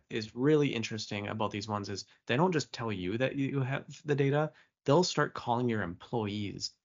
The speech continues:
and say, "Tell your I T team and the business leaders to make a payment because we already know that, you know, we have your data." They're ignoring it because that's the other thing.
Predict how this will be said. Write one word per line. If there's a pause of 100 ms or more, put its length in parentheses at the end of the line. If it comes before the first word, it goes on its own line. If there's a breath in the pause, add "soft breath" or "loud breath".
(100)
and
say, (380)
"Tell
your
I
T
team
and
the
business
leaders (480)
to (680)
make
a
payment
because (360)
we
already
know
that, (220)
you
know,
we
have
your
data."
They're
ignoring
it
because (240 loud breath)
that's
the
other
thing.